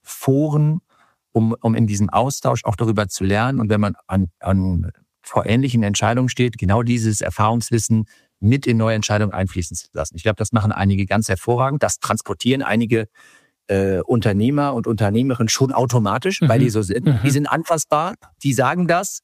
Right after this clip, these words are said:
Speaker 1: die haben das, äh, Herz auf der Zunge, also es ist super. Äh, und ich glaube, in solchen Kontexten entsteht am Ende, ehrlicherweise,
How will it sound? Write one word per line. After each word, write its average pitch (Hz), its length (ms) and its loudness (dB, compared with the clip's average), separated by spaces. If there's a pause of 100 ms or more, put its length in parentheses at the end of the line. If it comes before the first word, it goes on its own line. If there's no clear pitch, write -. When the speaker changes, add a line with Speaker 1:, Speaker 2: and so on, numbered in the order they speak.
(460)
Speaker 1:
die 120 120 2
haben 139 140 2
das, 135 440 -2
äh, 123 60 -2 (320)
Herz 123 340 -2
auf 147 140 -2
der 131 120 0
Zunge, 165 380 -2 (180)
also 127 240 -2
es 120 60 -2
ist - 60 -10
super. 170 320 0 (540)
Äh, 117 140 0
und 120 120 0
ich 101 60 -4
glaube, 127 180 0
in 113 60 0
solchen 127 320 -2
Kontexten 123 600 -2
entsteht 123 400 -6
am 113 200 -2
Ende, 190 580 0 (220)
ehrlicherweise, 113 720 -2